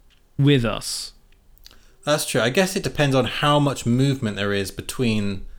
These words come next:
Speaker 2: let's say, the Earth and Martian colony, right?
Speaker 1: Yeah, and how different
Speaker 2: Um,
Speaker 1: it, it, like, splinters off. Which it,
Speaker 2: Yeah.
Speaker 1: it wouldn't be, it would, to start off with, it wouldn't be much. And I think
Speaker 2: No,
Speaker 1: if,
Speaker 2: I don't
Speaker 1: if
Speaker 2: think
Speaker 1: that was,
Speaker 2: so.
Speaker 1: if that's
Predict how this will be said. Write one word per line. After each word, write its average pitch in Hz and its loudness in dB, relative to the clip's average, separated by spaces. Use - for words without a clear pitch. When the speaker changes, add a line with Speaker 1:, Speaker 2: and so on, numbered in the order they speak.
Speaker 2:
let's 110 -4
say, 104 0
the 107 -2
Earth 104 0
and 104 -2
Martian 101 -2
colony, 95 -6
right? 95 -2
Speaker 1:
Yeah, 113 2
and 135 0
how 123 2
different 104 0
Speaker 2:
Um, 107 -2
Speaker 1:
it, 104 -6
it, 117 -2
like, 120 -8
splinters 113 -2
off. 104 -4
Which - -8
it, 156 -2
Speaker 2:
Yeah. 117 6
Speaker 1:
it 98 6
wouldn't 120 -2
be, 147 -4
it 143 0
would, 131 -4
to 143 -6
start 139 0
off 113 -12
with, 110 -8
it 110 -2
wouldn't 110 -2
be 107 -2
much. - -2
And 139 2
I 120 4
think 147 4
Speaker 2:
No, 95 4
Speaker 1:
if, 139 0
Speaker 2:
I 139 2
don't 147 4
Speaker 1:
if 120 -2
Speaker 2:
think 107 2
Speaker 1:
that 151 4
was, 143 4
Speaker 2:
so. 95 -4
Speaker 1:
if - -2
that's - 0